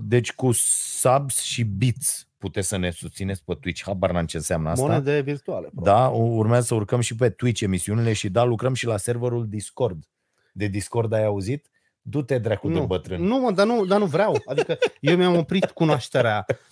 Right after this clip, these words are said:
Speaker 2: Nu trec pe lângă mine. Eu nu mai vreau să, Drăgoșelu, dacă eu reglez mecanismele pe care am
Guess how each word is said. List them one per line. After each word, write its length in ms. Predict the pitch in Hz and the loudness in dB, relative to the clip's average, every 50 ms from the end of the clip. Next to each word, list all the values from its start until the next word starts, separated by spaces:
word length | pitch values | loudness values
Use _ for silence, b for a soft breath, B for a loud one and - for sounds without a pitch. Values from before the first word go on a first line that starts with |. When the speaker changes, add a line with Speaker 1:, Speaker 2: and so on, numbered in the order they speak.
| B B B B B | B B B B B
Speaker 2:
Nu 240 | B 160 156 165 185 | B -2 0 2 2
trec 220 | 190 - 220 202 - | 2 2 0 0 0
pe 100 | - 196 | 2 2
lângă 260 | 180 165 156 147 151 | 2 4 4 4 4
mine. 440 | 147 151 143 135 131 127 123 117 120 - | 4 4 4 2 2 2 2 0 -2 -4
Eu 220 | 175 147 170 202 | -2 0 2 2
nu 120 | 226 262 285 | 2 2 0
mai 200 | 269 294 262 220 | 0 -2 -2 -4
vreau 200 | 240 262 262 233 | -4 -4 -4 -4
să, 280 | - - 220 226 202 b b b b b - 302 - _ 165 165 - - | -4 -4 -4 -4 -4 b b b b b -20 -20 -14 _ -12 -12 -12 -12
Drăgoșelu, 640 | - 151 143 139 165 175 175 190 185 - 240 233 214 | -14 -10 -6 -2 -2 0 0 -2 -2 0 -2 0 0
dacă 240 | 170 165 - - 160 | 0 0 0 2 2
eu 160 | 170 185 190 | 2 4 4
reglez 300 | 202 196 175 196 185 160 | 2 2 2 2 2 2
mecanismele 840 | 180 170 139 - 156 160 160 - - 170 156 147 135 131 120 107 - _ _ _ _ _ _ _ | 2 0 0 2 0 0 0 0 0 0 0 2 2 2 0 -2 -4 _ _ _ _ _ _ _
pe 100 | - 147 | -4 0
care 200 | - 151 143 143 | 2 2 4 4
am 160 | 147 147 143 | 4 2 0